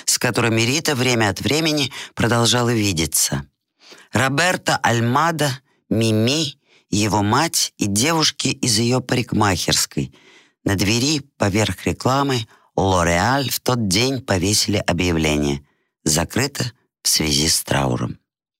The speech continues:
Гроб Елена выбрала сама, как и фурнитуру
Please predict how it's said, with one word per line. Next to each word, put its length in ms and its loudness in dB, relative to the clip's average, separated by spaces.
Гроб 340 0
Елена 300 2
выбрала 360 0
сама, 480 0
как 200 -2
и 40 -2
фурнитуру 760 0